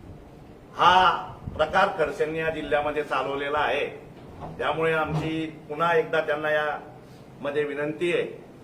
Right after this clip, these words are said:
की त्यांनी आपला राजीनामा द्यावा विधान परिषदेचा, मग त्यांनी अजितदादा आणि अनिलदादांवर बोलावं. काल या बाबतीमध्ये मुक्ताईनगरचे आमदार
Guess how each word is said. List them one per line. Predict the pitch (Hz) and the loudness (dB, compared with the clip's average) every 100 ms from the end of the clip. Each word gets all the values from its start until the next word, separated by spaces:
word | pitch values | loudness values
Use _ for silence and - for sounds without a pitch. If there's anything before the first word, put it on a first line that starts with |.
| - | -14
की | 147 | -6
त्यांनी | 147 147 156 160 160 | -4 -2 -2 -2 -4
आपला | 160 160 151 | -6 0 0
राजीनामा | 139 131 147 147 147 | 2 0 -2 -2 -2
द्यावा | 143 135 170 | 0 0 0
विधान | 170 139 139 139 | 0 -2 -2 -2
परिषदेचा, | - - 135 - 147 120 - 175 - - - - - | -10 -6 -6 -4 -4 -4 -4 -4 -4 -10 -18 -18 -4
मग | 147 156 | -4 -2
त्यांनी | 151 135 165 | -4 -4 -6
अजितदादा | 185 131 147 143 143 143 | -8 -8 -8 -4 -2 0
आणि | 147 135 | -2 -2
अनिलदादांवर | 135 131 127 127 123 | -4 -4 -2 -2 -2
बोलावं. | 113 113 101 90 85 - - - - - - - - - - - - - - - - - | -2 -2 -4 -6 -10 -14 -18 -20 -20 -20 -20 -20 -20 -20 -18 -20 -20 -20 -20 -20 -20 -4
काल | 139 175 | 2 4
या | 180 185 | 4 4
बाबतीमध्ये | 170 - 180 180 170 185 | 4 2 -2 -2 0 0
मुक्ताईनगरचे | 160 160 180 175 170 175 175 | 0 -2 -2 0 0 0 2
आमदार | 180 165 165 175 | 2 2 2 2